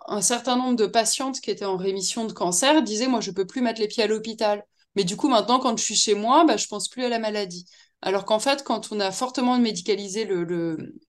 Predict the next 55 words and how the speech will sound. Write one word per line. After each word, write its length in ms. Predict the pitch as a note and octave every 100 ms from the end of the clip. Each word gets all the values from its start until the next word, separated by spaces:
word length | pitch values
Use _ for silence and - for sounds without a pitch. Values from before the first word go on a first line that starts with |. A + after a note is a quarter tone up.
| - -
le, 240 | F3+ E3+
le 140 | E3
domicile, 460 | E3 G3+ F#3 - D4+
en 80 | C4
fait, 140 | B3
la 80 | A#3
maladie 340 | G3 F#3 F#3
ne 60 | B3+
s'arrête 340 | B3 G#3 G3
jamais, 320 | F#3 G3+ G3 B3
y 140 | A#3+
compris 300 | - F#3+ A3
quand 240 | G#3 F#3+
on 80 | G#3
est 20 |
en 120 | G3 F3
rémission. 500 | F3+ F3+ - - E3
Parce 180 | F#3
qu'en 140 | - F#3+
fait, 240 | A3 B3 - - - _
l'hôpital 420 | G3+ G3+ G3+ B3 A#3+
est 60 |
venu 400 | F#3 G3+ G#3 B3+ -
entacher 580 | A3+ A3 A3 G#3+ C#4+ B3+
un 120 | G#3+
quotidien. 520 | G#3+ G#3+ F#3 F3+ G3+ _ _ _ _ _ _ _ _
Et 80 | G3
du 160 | F3+
coup, 400 | - D4 D#4 D4+ - _
ce 180 | - A3
côté 320 | A3 A3 A#3+
disciplinaire 640 | G3 G#3+ A#3 G#3+ A3+ C#4+
fait 200 | - A#3+
que 100 | A#3
oui, 220 | G#3+ C4
on 100 | D4
peut 100 | A#3
plus 180 | A3+ C4
passer 260 | B3 A3+ B3+
les 80 | B3
portes 200 | A#3+ A3
de 60 |
l'hôpital, 480 | G3+ G3 G#3 D4 D#4+
mais 200 | B3 G#3
au 120 | - A3+
moins, 420 | A#3 C4+ F4+ -
on 140 | A3
a 80 | G#3+
mis 120 | A#3
la 140 | C4+ A#3+
maladie 480 | A3+ G#3+ G3+ F#3 D4+
dans 240 | A#3+ G#3+
un 160 | G3+ G3+
espace, 480 | G#3+ - D4 C4
quoi. 260 | - G#3 E3+